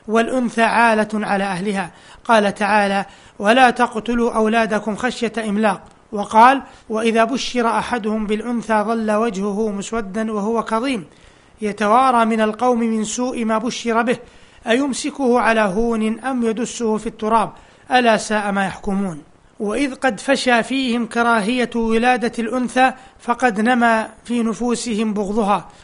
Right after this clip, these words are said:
فتحركت فيهم الخواطر الإجرامية،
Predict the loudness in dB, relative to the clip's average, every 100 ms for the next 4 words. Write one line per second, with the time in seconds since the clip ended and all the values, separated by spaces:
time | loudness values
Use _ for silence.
0 | -20 _ -4 0 2 2 2 0 -2 -6
1 | -4 -4 -2 -2 0 -2 2 4 6 4
2 | 2 -2 -2 -2 -2 0 0 0 -2 -6